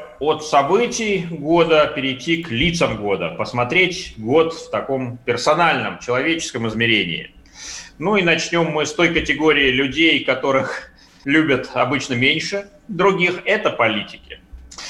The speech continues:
А, кого называют политиком года? А, тридцать восемь процентов называют политиком года в России Владимира Путина, неудивительно.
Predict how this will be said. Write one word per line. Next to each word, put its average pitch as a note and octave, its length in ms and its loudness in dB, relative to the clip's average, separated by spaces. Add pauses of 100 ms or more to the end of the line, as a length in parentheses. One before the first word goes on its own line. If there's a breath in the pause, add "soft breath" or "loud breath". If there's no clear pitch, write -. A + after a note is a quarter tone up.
(360 loud breath)
А, B2 280 4
кого D#3+ 400 2
называют C3 540 2
политиком B2+ 580 -2
года? D#3 640 2 (640 soft breath)
А, C3 560 4
тридцать D#3+ 340 0
восемь D3 300 0
процентов C#3 720 -2
называют B2 720 0
политиком B2+ 420 -2
года A#2+ 200 4
в A2+ 80 4
России A#2+ 520 0
Владимира B2 500 0
Путина, D3 560 -2
неудивительно. B2 1040 -2